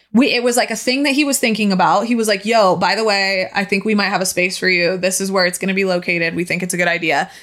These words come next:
And then it, like, came up again. And he was like, "You're gonna be in the studio. Why don't you come check it out?" And then everything progressed to us being in the studio consistently and also me moving into this space here. And from there, it was, like, quick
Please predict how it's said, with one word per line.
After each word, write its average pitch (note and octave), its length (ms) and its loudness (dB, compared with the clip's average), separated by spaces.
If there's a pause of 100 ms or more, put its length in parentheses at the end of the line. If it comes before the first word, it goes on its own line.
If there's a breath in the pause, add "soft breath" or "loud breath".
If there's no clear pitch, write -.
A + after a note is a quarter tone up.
(380 loud breath)
And A#3+ 140 -2
then A#3+ 140 0
it, A3 80 0
like, G3+ 280 -2
came A#3 300 0
up A#3 140 2
again. G3+ 440 0
And F#3+ 120 0
he G#3 80 2
was G3 100 0
like, F#3 140 -2
"You're G3 80 -6
gonna G#3 160 0
be G#3 120 0
in G3 60 -2
the F#3+ 80 -2
studio. G3 460 2
Why E3+ 160 2
don't F3+ 120 -4
you F#3+ 80 -4
come G3 160 -2
check F#3 240 -2
it E3+ 120 -2
out?" D#3+ 480 0 (360 soft breath)
And A#3+ 140 -2
then A#3+ 240 -2
everything G#3 400 0
progressed F#3 500 0
to D#3 240 0 (120)
us F#3 160 0
being F3+ 240 0
in A3+ 180 2
the B3+ 80 4
studio A#3 320 0
consistently F#3 800 -2
and G#3+ 220 0
also F3 600 2
me G3+ 220 2
moving F3 460 0
into F3 200 -6
this - 160 -4
space - 300 -6
here. G#3 340 0
And F#3+ 220 -2
from F3+ 160 -2
there, F3+ 220 0
it E3+ 80 -4
was, F3+ 100 -2
like, - 280 -4
quick G#3 380 -2